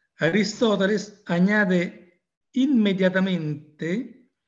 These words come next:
que el filósofo no puede ni debe utilizar sus conocimientos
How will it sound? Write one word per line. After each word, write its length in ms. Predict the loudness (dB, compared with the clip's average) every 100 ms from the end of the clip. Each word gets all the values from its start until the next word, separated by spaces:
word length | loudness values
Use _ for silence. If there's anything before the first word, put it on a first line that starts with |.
| _ _ _ _ _
que 200 | -6 -4
el 80 | -6
filósofo 720 | -6 -4 -2 -4 -6 -4 -4
no 460 | 0 2 2 0 -4
puede 840 | -6 -4 -4 -4 -4 -6 -8 -10
ni 280 | -2 -2 -2
debe 920 | -2 -2 -2 -6 _ _ -6 -6 -8 -12
utilizar 640 | -10 -8 -8 -4 -4 -4
sus 280 | -8 -12 -10
conocimientos 960 | -8 -10 -8 -4 -4 -4 -6 -8 -10